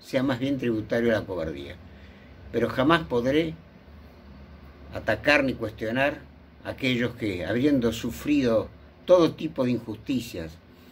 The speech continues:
todo tipo de dolores, todo tipo de aberraciones, deciden vengarse.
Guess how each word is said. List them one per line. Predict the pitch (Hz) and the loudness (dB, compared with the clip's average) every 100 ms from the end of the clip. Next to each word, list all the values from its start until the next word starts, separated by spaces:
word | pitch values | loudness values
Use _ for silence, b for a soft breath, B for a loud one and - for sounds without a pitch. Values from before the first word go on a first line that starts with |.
| B B B B - - - - | B B B B -20 -20 -18 2
todo | 185 185 | 6 6
tipo | 175 160 165 | 4 -2 0
de | 135 | 2
dolores, | 120 123 135 110 82 - - - - - - - - _ - - - - | 2 4 4 4 -4 -12 -20 -20 -20 -20 -20 -20 -20 _ -20 -20 -12 2
todo | 160 165 | 6 6
tipo | 127 160 147 | 4 0 6
de | 139 | 6
aberraciones, | 120 113 110 120 - 151 170 170 165 165 - _ - - - - - - - - - - | 6 2 2 -2 2 4 4 2 -2 -10 -20 _ -20 -20 -20 -20 -20 -20 -20 -20 -20 -8
deciden | 110 113 131 127 117 | -6 0 2 2 2
vengarse. | 104 87 69 - - 73 | 0 -2 -6 -10 -14 -14